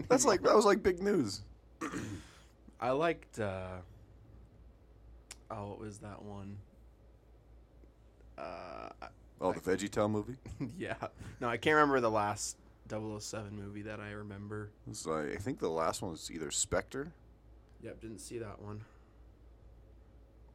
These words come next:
Speaker 1: Spectre? I don't know. This one's called No Time to Die. But anyways, it was supposed to come out, like, relatively soon,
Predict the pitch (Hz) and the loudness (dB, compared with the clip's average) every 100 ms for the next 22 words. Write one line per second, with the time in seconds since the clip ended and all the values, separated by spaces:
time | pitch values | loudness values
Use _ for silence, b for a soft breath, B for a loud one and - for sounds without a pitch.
0 | - - 120 - 92 85 95 117 131 - | -16 -6 -6 -2 0 0 4 4 4 4
1 | 101 92 90 90 82 76 78 78 85 107 | 4 4 2 0 0 0 0 2 4 4
2 | 95 85 90 - 135 - 107 92 80 80 | 4 2 0 4 4 4 4 6 6 2
3 | - 85 104 117 139 127 127 143 143 | -2 2 4 4 0 -2 0 0 -2